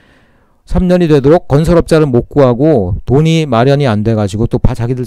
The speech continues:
간에 싸움 나고 살인 나고 그러느라고 막 지구 단위 계획대로 재개발은 못했어. 그런데 삼 년이 지나. 원래는 이렇게 되면 그럼 어떻게 돼? 그 재개발 구역 뭐든 간에 다 없애버려야 돼. 다시 원상태로 도-, 돌아가는 거예요.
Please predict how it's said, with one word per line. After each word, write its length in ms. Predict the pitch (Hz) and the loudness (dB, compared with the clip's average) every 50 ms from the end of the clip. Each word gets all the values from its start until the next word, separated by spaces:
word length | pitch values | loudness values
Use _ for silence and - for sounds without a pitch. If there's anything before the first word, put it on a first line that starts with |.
| - | -8
간에 240 | - 117 107 104 107 | -6 -4 -4 -4 -4
싸움 360 | 104 - 156 151 156 156 147 | -4 -2 -2 0 0 -2 -2
나고 220 | 135 123 113 117 117 | -4 -2 0 0 0
살인 280 | - 160 160 160 156 | 0 -2 -6 -6 -6
나고 200 | 151 139 135 131 | -4 -4 -2 0
그러느라고 420 | 117 117 123 120 117 107 104 107 117 | 0 0 0 -2 -4 -6 -6 -8 -8
막 200 | 117 117 - - | -10 -10 -10 -10
지구 220 | - 131 120 131 | -10 -8 -6 -4
단위 220 | 123 117 110 110 | -4 -4 -4 -4
계획대로 480 | 101 107 107 104 - 117 110 127 131 - 180 - | -4 -6 -6 -6 -6 -6 -4 -4 -4 -6 -10 -16
재개발은 480 | - - 127 110 113 104 117 131 147 123 | -10 -8 -6 -6 -6 -6 -6 -8 -8 -8
못했어. 540 | 92 90 - - 135 - - - 120 90 - - _ _ _ _ _ _ _ _ _ _ _ _ _ _ _ | -10 -10 -6 -6 -8 -6 -4 -6 -6 -6 -6 -12 _ _ _ _ _ _ _ _ _ _ _ _ _ _ _
그런데 300 | - 160 165 160 190 202 - - - - - _ _ | -6 -6 -2 -2 -2 -2 -4 -6 -20 -20 -20 _ _
삼 220 | - - 160 156 | -4 -4 -2 0
년이 200 | 160 165 160 151 | 0 0 -2 -2
지나. 180 | 120 - 113 95 | -2 -4 -4 -2
원래는 420 | 101 127 160 185 202 208 196 196 | 2 4 4 4 4 4 4 2
이렇게 240 | 190 180 190 - - | 0 0 -2 -2 0
되면 220 | 165 147 143 156 135 | -2 -2 -2 -2 -2
그럼 220 | 120 127 139 127 | -2 -2 -2 -2
어떻게 220 | 196 - - 120 | -4 -6 -6 -8
돼? 180 | 98 98 87 87 - - _ _ _ _ _ _ _ _ _ - | -6 -6 -8 -8 -10 -18 _ _ _ _ _ _ _ _ _ -8
그 100 | - 156 | -6 -6
재개발 440 | - 117 143 139 156 151 147 143 120 | -2 -2 -2 0 2 2 2 2 2
구역 220 | 123 131 131 120 | 2 2 0 0
뭐든 260 | 107 107 117 123 139 | 0 -2 0 0 -2
간에 220 | 123 110 101 101 104 | -2 -2 -2 -4 -4
다 160 | - 117 110 - _ _ _ _ _ - - - | -4 -6 -8 -8 _ _ _ _ _ -18 -6 -2
없애버려야 520 | 113 - - - 175 165 170 160 147 147 | 0 0 2 2 2 2 2 2 2 0
돼. 300 | 139 117 101 101 113 110 107 | 0 -2 -2 -2 -4 -6 -6
다시 300 | - 120 143 143 180 175 - _ _ _ _ _ _ _ _ - | -6 -4 -2 -2 -2 -4 -4 _ _ _ _ _ _ _ _ -2
원상태로 500 | 131 135 156 160 165 156 - 160 147 147 | 0 0 2 2 0 0 2 2 0 2
도-, 180 | 127 127 123 147 - | 2 2 0 2 2
돌아가는 380 | - 135 143 139 135 120 110 | 2 2 4 2 2 0 0
거예요. 360 | 104 98 92 95 120 175 226 | -2 -2 -2 -2 -4 -4 -6